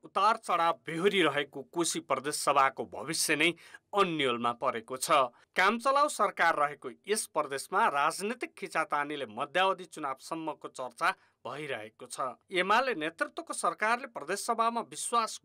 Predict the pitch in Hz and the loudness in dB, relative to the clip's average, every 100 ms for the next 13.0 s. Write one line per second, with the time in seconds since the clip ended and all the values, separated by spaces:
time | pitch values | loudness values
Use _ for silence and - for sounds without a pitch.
0 | 127 156 185 196 139 - 131 131 175 170 | -8 2 2 2 -2 -10 -6 -4 -4 -2
1 | 131 117 127 113 143 170 226 - 127 123 | -2 -4 -10 -6 -6 -6 -10 -12 -12 -10
2 | 175 - 170 131 110 131 - 185 175 131 | -12 -10 -14 -14 -8 -8 -6 -8 -8 -10
3 | 131 113 143 160 170 - - - - 233 | -12 -2 2 2 2 -2 -18 -16 -4 0
4 | 247 269 262 269 254 254 254 247 254 - | 2 0 -2 -2 0 0 -2 -4 -10 -6
5 | 180 160 - 123 107 151 196 - _ - | -6 -4 -6 -6 -4 0 0 -2 _ -6
6 | 143 143 123 135 - _ 131 135 147 123 | -4 -4 -4 -4 -6 _ -8 -2 -2 -4
7 | 117 110 98 147 - 165 139 123 _ _ | -10 -10 -10 -10 0 2 2 0 _ _
8 | 139 202 262 302 285 294 294 320 285 127 | -2 0 2 0 0 -4 -4 -10 -10 -8
9 | 160 - 196 - 285 208 220 233 214 202 | -6 -4 -6 -4 0 2 2 -2 -6 -8
10 | 104 127 180 - _ 135 131 196 - 247 | -6 0 0 -2 _ -8 -2 -2 -2 -8
11 | 240 214 131 110 120 117 175 202 _ _ | -8 -6 -4 -6 -8 -2 -2 -2 _ _
12 | 160 147 120 113 107 107 113 - 170 123 | -4 -2 -2 -6 -6 -8 -8 0 0 0